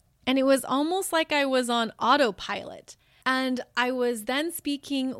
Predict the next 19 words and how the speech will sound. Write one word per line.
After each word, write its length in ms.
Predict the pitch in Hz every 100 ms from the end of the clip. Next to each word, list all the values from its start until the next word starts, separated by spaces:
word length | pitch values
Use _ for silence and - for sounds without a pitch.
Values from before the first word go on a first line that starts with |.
| 220
with 260 | 220 220 - -
the 140 | 214
lovely 400 | 214 269 330 392
sales 440 | - 269 247 247
lady 440 | 247 233 226 254 381
who 160 | 339
works 420 | 262 202 202 - -
at 220 | 185 185
this 140 | - 190
store. 500 | - - 165 220 381 -
And 180 | 254 254
she 200 | - 294
was 200 | 277 254
telling 400 | - 311 349 339
me, 300 | 226 214 285
of 220 | - 196
course, 340 | - 226 226
about 380 | 240 196 175 208
what 240 | 196 185